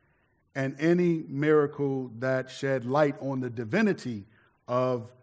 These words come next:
Jesus. All of those things were excluded from Thomas Jefferson's Bible. He completed the compilation in eighteen twenty, um, and we call it, uh, the, the Jefferson Bible.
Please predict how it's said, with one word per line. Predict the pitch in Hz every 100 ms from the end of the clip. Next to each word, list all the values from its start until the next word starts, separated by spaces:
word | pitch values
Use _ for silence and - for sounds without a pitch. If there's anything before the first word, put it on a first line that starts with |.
| _ _ _ 127
Jesus. | 117 143 110 104 -
All | 151 180 175
of | 160
those | 170 156
things | 170 156 147
were | 147
excluded | - - 226 214 175 -
from | 151 147 131 - _ -
Thomas | 170 170 156 143
Jefferson's | 131 165 160 147 - 139 131 110 - _ _ 104
Bible. | 147 151 123 98 85 _ _ _ _ _
He | 156 156
completed | 156 143 160 180 175 170 - _
the | 147
compilation | 143 160 156 156 156 165 156 147
in | 143 147
eighteen | 160 151 156 143 135
twenty, | 165 165 160 151 - _ _ _ _ 131
um, | 127 131 120 107 90 _ _ _ _ _ - -
and | 147 135 120 117
we | 160
call | 175 156 143 131
it, | 117 - _ _ -
uh, | 123 120 117 107 85 107
the, | 123
the | 107 127
Jefferson | 113 151 - 127 127 117
Bible. | 117 98 80